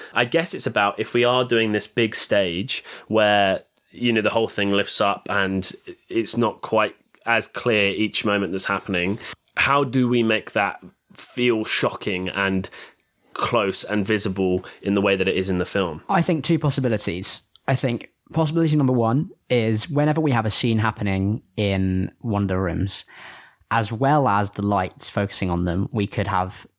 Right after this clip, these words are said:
Speaker 2: them, the room somehow sliding out downstage towards the audience, so that, that the room in focus s-, almost comes towards us, and that's the bubble we're looking at at that point, and we can see it from more angles.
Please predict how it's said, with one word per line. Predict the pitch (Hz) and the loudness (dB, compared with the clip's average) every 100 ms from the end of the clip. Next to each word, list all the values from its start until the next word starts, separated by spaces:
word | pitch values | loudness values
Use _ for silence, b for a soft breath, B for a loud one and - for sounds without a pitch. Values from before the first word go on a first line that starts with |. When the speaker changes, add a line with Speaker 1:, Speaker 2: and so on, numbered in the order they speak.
| 110 | -16
Speaker 2:
them, | 101 - 95 92 92 95 | -16 -4 -2 0 0 -2
the | 110 107 | -2 0
room | 113 117 104 95 | 2 2 2 0
somehow | - 110 101 95 92 | 0 0 0 0 -2
sliding | - - 120 107 101 95 92 | 0 0 2 0 2 0 0
out | - 107 85 - _ - - - _ _ _ | -2 -2 -4 -14 _ -18 -18 -20 _ _ _
downstage | - 127 117 110 95 95 | 0 0 0 0 -2 -2
towards | - 98 104 | 0 -2 -2
the | 95 | -4
audience, | 98 87 82 - | -4 -4 -6 -4
so | 92 | -2
that, | |
that | 101 107 - | 0 -2 -2
the | 113 | -4
room | 123 131 | 0 2
in | 110 | 2
focus | 113 104 87 85 - - - | 0 -2 -4 -6 -8 -14 -12
s-, | - - | -12 -12
almost | - 113 101 - | -4 -2 0 -2
comes | - 113 110 | -4 -2 -2
towards | - 104 101 90 | 0 0 0 -2
us, | 85 - | -4 -2
and | |
that's | 98 - - | -2 -2 -4
the | 101 - _ | -8 -8 _
bubble | - 101 95 | -4 -2 0
we're | 98 | 0
looking | 95 - 92 | 0 -2 -6
at | 78 | -6
at | |
that | 87 - | -6 -6
point, | - 90 | -6 -4
and | 87 | -4
we | 90 | -4
can | - | -4
see | - | -4
it | 95 | -4
from | - 82 | -4 -4
more | 95 | -4
angles. | 82 - 123 143 | -4 -4 -6 -8